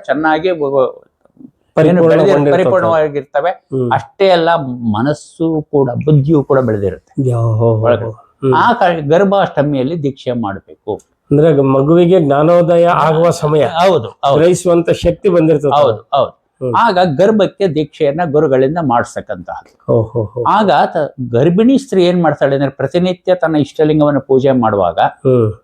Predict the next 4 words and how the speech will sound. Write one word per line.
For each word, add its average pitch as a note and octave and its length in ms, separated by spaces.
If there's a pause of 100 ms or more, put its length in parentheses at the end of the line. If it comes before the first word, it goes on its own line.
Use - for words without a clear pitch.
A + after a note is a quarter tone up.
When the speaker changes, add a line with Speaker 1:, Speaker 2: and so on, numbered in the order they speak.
(280)
Speaker 1:
ಆ B2 240
ಮಗುವಿನ C3 600 (220)
ಗರ್ಭಸ್ಥ B2 520
ತನ್ನ B2 320